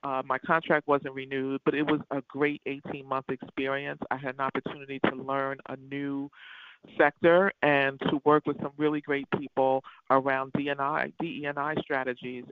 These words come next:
and, and developed and delivered, uh, programs to help the campus to identify more inclusive,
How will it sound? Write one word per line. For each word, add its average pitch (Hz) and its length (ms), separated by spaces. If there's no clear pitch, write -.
and, 127 360
and 131 220
developed 127 480
and 131 140
delivered, 127 500
uh, 123 220
programs 135 600
to 135 140
help 139 220
the 131 60
campus 139 540
to 135 140
identify 131 540
more 127 140
inclusive, 120 460